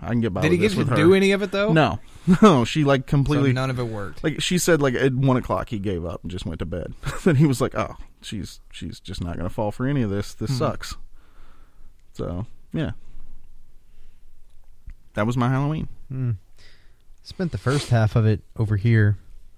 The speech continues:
Speaker 3: painting the dining room
Speaker 1: I saw that.
Speaker 3: 'cause somebody, <clears throat> the Warshful,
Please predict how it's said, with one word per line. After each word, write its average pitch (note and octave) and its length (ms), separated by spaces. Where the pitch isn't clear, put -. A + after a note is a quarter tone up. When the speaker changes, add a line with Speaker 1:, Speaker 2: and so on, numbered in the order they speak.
Speaker 3:
painting A2+ 340
the G#2+ 60
dining A2+ 380
room A2 460
Speaker 1:
I G#2+ 60
saw G#2+ 280
that. - 220
Speaker 3:
'cause - 180
somebody, A2 580
<clears throat> - 340
the A#3+ 300
Warshful, C3 440